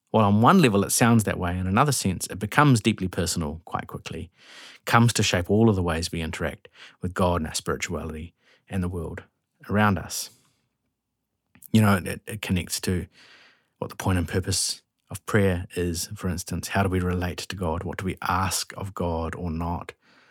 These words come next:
What's the point of our spirituality? These questions are all connected together in this conversation. So we want to pick our way through some of these. Just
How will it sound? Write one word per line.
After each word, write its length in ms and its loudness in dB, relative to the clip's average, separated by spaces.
What's 140 -6
the 100 -6
point 380 -4
of 80 -4
our 80 -2
spirituality? 680 -4
These 220 0
questions 460 2
are 80 -2
all 300 6
connected 460 -2
together 540 -4
in 80 -4
this 140 -6
conversation. 640 -8
So 140 -6
we 60 0
want 160 0
to 60 -2
pick 80 2
our 100 6
way 140 4
through 320 -4
some 180 -2
of 80 -6
these. 220 -6
Just 240 -4